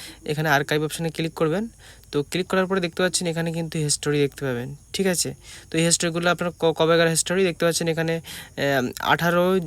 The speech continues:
দেখতে পাচ্ছেন জানুয়ারি, ডিসেম্বর, মানে এগুলো অনেক পুরনো হিস্টোরি। আর আপনারা যদি এখান থেকে তারিখ ক্লিক করেন তাহলে এখানে তারিখ দেখতে পারবেন। তো এখানে আপনার তারিখে দেখাবে যে কোন তারিখে ছাড়া হয়েছিল, ঠিক আছে? তো দেখতে পাচ্ছেন এটা সতেরো, আঠারো,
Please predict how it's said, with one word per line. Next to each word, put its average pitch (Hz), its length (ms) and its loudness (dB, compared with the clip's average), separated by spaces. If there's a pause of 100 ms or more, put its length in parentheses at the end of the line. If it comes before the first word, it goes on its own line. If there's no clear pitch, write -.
(360)
দেখতে 160 240 -4
পাচ্ছেন 170 260 0
জানুয়ারি, 151 420 2 (360)
ডিসেম্বর, 165 340 0
মানে 170 180 0 (360)
এগুলো 160 280 2
অনেক 165 300 4
পুরনো 160 200 2
হিস্টোরি। 143 360 0 (360)
আর 147 60 2
আপনারা 160 240 2
যদি 170 120 0
এখান 175 220 0
থেকে 175 220 0 (120)
তারিখ 160 280 6 (240)
ক্লিক 196 240 0
করেন 156 200 4
তাহলে 160 260 0
এখানে 165 300 0 (120)
তারিখ 156 240 4
দেখতে 151 240 -6
পারবেন। 151 280 2
তো 151 140 0 (460)
এখানে 151 260 -2 (440)
আপনার 151 240 -2
তারিখে 151 380 4
দেখাবে 151 360 0
যে 156 80 -2
কোন 151 260 -2
তারিখে 147 260 0
ছাড়া 143 200 0
হয়েছিল, 143 360 -2
ঠিক 180 120 -2
আছে? 160 200 0 (1500)
তো - 80 -18
দেখতে 147 220 2
পাচ্ছেন 185 280 0
এটা 156 200 0
সতেরো, 151 380 2
আঠারো, 151 420 2